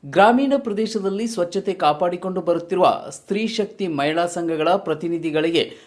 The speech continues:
ಸನ್ಮಾನ ಕಾರ್ಯಕ್ರಮಗಳನ್ನ ಏರ್ಪಡಿಸಲಾಗಿತ್ತು. ಇನ್ನು ಕಾರ್ಯಕ್ರಮದಲ್ಲಿ ಮುಖ್ಯ ಅತಿಥಿಗಳಾಗಿ ಕನ್ನಡ ಸಾಹಿತ್ಯ ಪರಿಷತ್ತಿನ ನಿಕಟಪೂರ್ವ ಅಧ್ಯಕ್ಷರು ಹಾಗೂ ರೋಟರಿ ಸಂಸ್ಥೆ ಕೋಲಾರ ಅಧ್ಯಕ್ಷರು ಆಗಿರುವ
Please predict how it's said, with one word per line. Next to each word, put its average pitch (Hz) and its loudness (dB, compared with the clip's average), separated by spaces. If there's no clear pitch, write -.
ಸನ್ಮಾನ 196 4
ಕಾರ್ಯಕ್ರಮಗಳನ್ನ 160 0
ಏರ್ಪಡಿಸಲಾಗಿತ್ತು. 131 0
ಇನ್ನು 185 2
ಕಾರ್ಯಕ್ರಮದಲ್ಲಿ 208 2
ಮುಖ್ಯ 226 4
ಅತಿಥಿಗಳಾಗಿ 185 2
ಕನ್ನಡ 220 2
ಸಾಹಿತ್ಯ 202 2
ಪರಿಷತ್ತಿನ 175 -4
ನಿಕಟಪೂರ್ವ 160 -2
ಅಧ್ಯಕ್ಷರು 156 -4
ಹಾಗೂ 143 2
ರೋಟರಿ 226 4
ಸಂಸ್ಥೆ 226 -4
ಕೋಲಾರ 175 2
ಅಧ್ಯಕ್ಷರು 165 -2
ಆಗಿರುವ 151 2